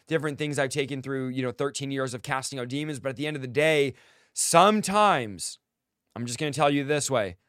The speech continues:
these type only come out by prayer and fasting. And that, and <laughs> here's the kicker.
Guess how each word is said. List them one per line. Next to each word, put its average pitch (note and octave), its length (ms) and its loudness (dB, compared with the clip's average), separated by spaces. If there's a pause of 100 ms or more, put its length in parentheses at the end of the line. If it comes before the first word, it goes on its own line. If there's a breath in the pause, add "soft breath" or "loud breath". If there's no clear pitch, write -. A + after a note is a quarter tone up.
(160)
these C3 340 2
type C#3+ 300 2
only C3 220 -4
come C3 180 -4
out B2 120 -2
by A#2 120 0
prayer B2 240 -2
and A2+ 120 -4
fasting. D3+ 640 -6 (560 soft breath)
And C3 500 0
that, D3 380 6 (120)
and C#3 340 0
<laughs> B2 200 -8
here's D#3 320 -2
the C#3+ 100 -6
kicker. A#2+ 440 -4